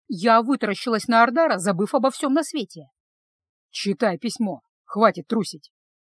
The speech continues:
Я развернула послание от отца, надеясь получить ответы на все свои вопросы,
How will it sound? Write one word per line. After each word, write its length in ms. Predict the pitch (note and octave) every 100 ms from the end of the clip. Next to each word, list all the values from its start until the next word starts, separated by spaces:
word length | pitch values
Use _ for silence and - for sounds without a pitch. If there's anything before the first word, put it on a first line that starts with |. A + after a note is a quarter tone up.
| _ _ _ _ _ _
Я 300 | G3+ G#3 G3
развернула 560 | G#3 F#3 A3 A3+ A3 G3+
послание 560 | A3 - A#3+ G3+ G3+
от 80 | G3
отца, 380 | A3 - D4 C#4+ _
надеясь 440 | G#3+ G3 C4 E4 -
получить 480 | B3 G#3+ - A3+
ответы 380 | G#3 F3 G3+ C#4+
на 80 | A#3+
все 180 | - C4+
свои 200 | C#4+ C#4
вопросы, 460 | E4 G#3+ D3+ -